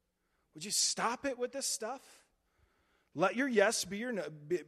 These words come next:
be your yes and your no be your no. Let your yes be an honest yes with integrity, but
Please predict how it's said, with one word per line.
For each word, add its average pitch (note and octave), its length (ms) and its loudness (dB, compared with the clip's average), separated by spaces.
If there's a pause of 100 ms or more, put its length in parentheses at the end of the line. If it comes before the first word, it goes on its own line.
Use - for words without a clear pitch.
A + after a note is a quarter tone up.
(120)
be E3 80 -10
your G3 160 -2
yes F3+ 360 2
and G3 80 -4
your F#3 100 -2
no E3+ 180 4
be F#3+ 120 -4
your G#3+ 100 -6
no. E3+ 200 -2
Let F#3+ 200 -4
your G3 140 -2
yes A3 320 0
be G#3 160 -6
an F#3+ 160 -4
honest A3 400 -2
yes G3+ 320 2
with F#3 200 -2
integrity, F3 640 -4 (480)
but C4 160 8